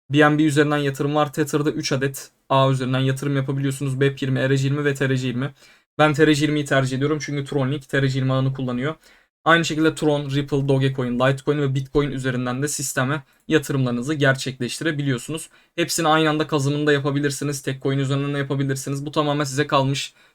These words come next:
veya da yatırım da yapmayabilirsiniz. Tamamen kendi elinizde. Ben burada sadece sizlere yatırımlarımı gösteriyorum. Ödemelerimi aldığımda da sadece sizlere ödemelerimi gösteriyorum ve sistemi tanıtıyorum.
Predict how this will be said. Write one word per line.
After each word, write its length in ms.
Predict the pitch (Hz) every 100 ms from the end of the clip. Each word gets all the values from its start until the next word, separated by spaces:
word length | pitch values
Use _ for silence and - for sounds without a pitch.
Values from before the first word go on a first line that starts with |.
| 151
veya 220 | 151 143
da 40 |
yatırım 400 | 135 127 147 143
da 60 | 143
yapmayabilirsiniz. 840 | 139 135 135 127 123 - 147 - _ _
Tamamen 380 | - 170 151 160
kendi 300 | 139 143 147
elinizde. 340 | 147 120 139 151
Ben 180 | 160
burada 200 | 160 151
sadece 380 | 156 170 151 151
sizlere 380 | - 156 139 147
yatırımlarımı 580 | 143 135 143 143 143 151
gösteriyorum. 540 | 147 147 147 147 156 - -
Ödemelerimi 460 | 156 156 156 156
aldığımda 360 | 151 143 135 123
da 80 | 151
sadece 340 | 160 135 127
sizlere 260 | 131 131 147
ödemelerimi 520 | 143 139 135 131 135
gösteriyorum 500 | 127 - 123 135 165
ve 60 | 160
sistemi 380 | - - 143
tanıtıyorum. 480 | 135 123 120 143 170